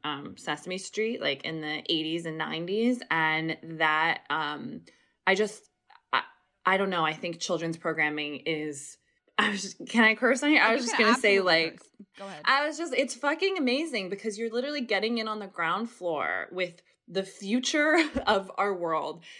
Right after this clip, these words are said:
Speaker 1: saying, and I think, like, it's so important to emphasize, like,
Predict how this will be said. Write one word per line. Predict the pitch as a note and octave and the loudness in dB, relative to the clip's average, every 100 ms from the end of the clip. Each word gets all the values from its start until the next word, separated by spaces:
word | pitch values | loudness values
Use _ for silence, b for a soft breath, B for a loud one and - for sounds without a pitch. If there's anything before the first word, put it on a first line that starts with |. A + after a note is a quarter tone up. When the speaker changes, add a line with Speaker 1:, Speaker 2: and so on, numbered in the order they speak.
| B B | B B
Speaker 1:
saying, | - C4+ B3+ G3 F#3 F#3+ - _ _ _ - - | -2 2 2 0 -2 -10 -16 _ _ _ -6 2
and | A#3+ | 4
I | A3+ | 2
think, | C4+ C4 B3+ | 0 -2 -2
like, | G#3 G3 b b b | -4 -4 b b b
it's | A#3 - | -4 -2
so | A#3+ G#3+ | -2 0
important | A3+ A#3+ A3 | 0 -2 -2
to | - | -2
emphasize, | A3 C#4 - G#3+ G3+ | -2 -4 -4 -4 -2
like, | G3 F#3+ | -4 -6